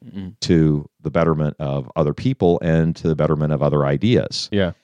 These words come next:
Speaker 2: And, uh, we talked about three different steps in the creative cycle, and I think that that's worth going through here because it helps us to think about how do we instill creative power ourselves.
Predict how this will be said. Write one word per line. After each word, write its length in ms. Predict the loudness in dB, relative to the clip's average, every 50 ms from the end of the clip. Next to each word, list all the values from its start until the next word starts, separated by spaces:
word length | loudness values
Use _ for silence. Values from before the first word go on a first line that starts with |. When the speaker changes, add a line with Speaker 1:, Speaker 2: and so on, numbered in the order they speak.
| _ _ _ -2
Speaker 2:
And, 260 | 0 2 2 2 2
uh, 60 | 2
we 120 | 2 2
talked 260 | 2 2 0 0 0 0
about 240 | 0 0 -2 -2
three 260 | -4 -6 -4 -2 0 0
different 320 | 0 0 -2 -4 -8 -8
steps 420 | -6 -2 0 2 2 2 0 -2 -4
in 40 | -4
the 60 | -4 -4
creative 380 | -4 0 0 2 2 2 0
cycle, 460 | -2 -2 -4 -4 -4 -4 -2 0 2
and 100 | 2 2
I 40 | 2
think 160 | 2 0 -2 0
that 60 | 0
that's 220 | 2 2 2 0
worth 200 | 0 0 0 0
going 240 | 0 0 0 0 0
through 220 | -2 -2 -4 -4 -2
here 180 | 2 2 2 2
because 320 | 0 -2 -2 0 0 0
it 100 | -2 -4
helps 380 | -2 0 0 0 0 0 -2 0
us 260 | 0 0 0 -2 -6 -8
to 260 | -4 -2 -2 0 -2
think 280 | -2 _ -2 -2 -2 -2
about 360 | -2 0 0 0 0 -2 -6
how 320 | -8 -4 0 2 2 2
do 120 | 4 2 2
we 360 | 2 2 4 4 4 4 2 2
instill 560 | 0 0 -2 -2 -6 -4 0 2 2 2 2
creative 480 | 0 -4 -4 0 2 2 2 2 0 -2
power 340 | -2 -2 -2 0 -2 -4 -6
ourselves. 680 | -6 -6 -4 -2 0 -2 -2 -2 -6 -14 -18 -20 -20